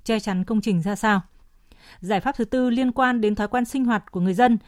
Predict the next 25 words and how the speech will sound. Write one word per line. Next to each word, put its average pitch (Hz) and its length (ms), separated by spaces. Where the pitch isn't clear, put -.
không 277 240
đốt 320 160
rơm 262 180
rạ 233 220
sau 233 180
thu 233 140
hoạch, 202 200
vận 214 160
động 214 180
người 214 120
dân 254 240
dùng 208 200
bếp 269 180
than 254 200
tổ 190 160
ong 226 320
chuyển 196 240
sang 226 260
sử 208 180
dụng 160 240
loại 180 140
bếp 233 140
khác, 320 260
nhất 330 160
là 208 260